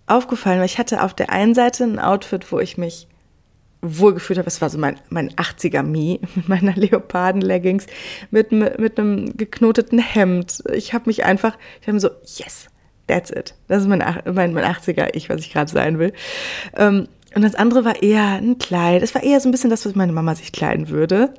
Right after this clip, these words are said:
Ähm, sehr weiblich. Das, was ich dann in der Zeit angefangen habe, damals abzulehnen in meiner Teenagerzeit.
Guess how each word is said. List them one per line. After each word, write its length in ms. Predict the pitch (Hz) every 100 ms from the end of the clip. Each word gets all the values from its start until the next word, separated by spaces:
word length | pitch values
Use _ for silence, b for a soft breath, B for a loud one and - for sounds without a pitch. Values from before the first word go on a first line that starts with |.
| _
Ähm, 220 | 196 185
sehr 180 | 175 180
weiblich. 560 | 160 165 165 165 165 165
Das, 140 | 208
was 100 | 247
ich 140 | 240 -
dann 180 | 254 254
in 120 | 240
der 160 | 233 247
Zeit 260 | 254 254 -
angefangen 420 | 233 254 233 208
habe, 100 | 202
damals 340 | 185 180 -
abzulehnen 840 | - - - - 175 151 147 -
in 100 | -
meiner 260 | 160 - 160
Teenagerzeit. 800 | - - - 165 165 156 180 -